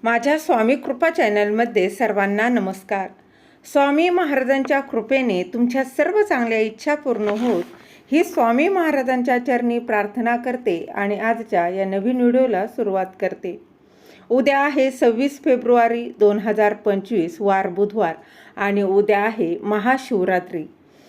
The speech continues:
महाशिवरात्री हा सर्व शिवरात्रींमध्ये सर्वश्रेष्ठ दिवस असतो. त्याचबरोबर असं म्हटलं जातं, फक्त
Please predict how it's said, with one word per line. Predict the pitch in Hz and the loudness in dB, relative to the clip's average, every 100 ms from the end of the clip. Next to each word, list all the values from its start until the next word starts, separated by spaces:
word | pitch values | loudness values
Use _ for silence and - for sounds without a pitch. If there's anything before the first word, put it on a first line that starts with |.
| - - - | -20 -20 -4
महाशिवरात्री | 254 269 320 320 320 254 254 254 214 185 - | -2 2 0 2 2 4 2 2 -2 -2 -2
हा | - 247 | -2 -2
सर्व | 240 247 240 302 311 | 0 0 2 0 0
शिवरात्रींमध्ये | 311 220 208 202 208 196 202 208 202 160 175 | 2 4 2 2 -2 -2 -2 -2 0 -2 -4
सर्वश्रेष्ठ | - 240 240 247 247 247 233 240 247 | -4 -2 0 0 -2 -2 0 0 0
दिवस | 294 202 185 185 196 | -4 -2 -2 -2 -6
असतो. | 196 - 156 - - _ _ _ - - _ | -8 -8 -8 -10 -20 _ _ _ -20 -20 _
त्याचबरोबर | 247 247 220 233 226 208 196 185 - | 0 2 2 4 4 4 2 0 -2
असं | 240 311 | 0 2
म्हटलं | 320 349 254 247 | 2 2 0 0
जातं, | 240 233 233 165 - - - _ _ - | 2 2 0 -4 -4 -14 -20 _ _ -4
फक्त | 262 - 226 | -4 -2 0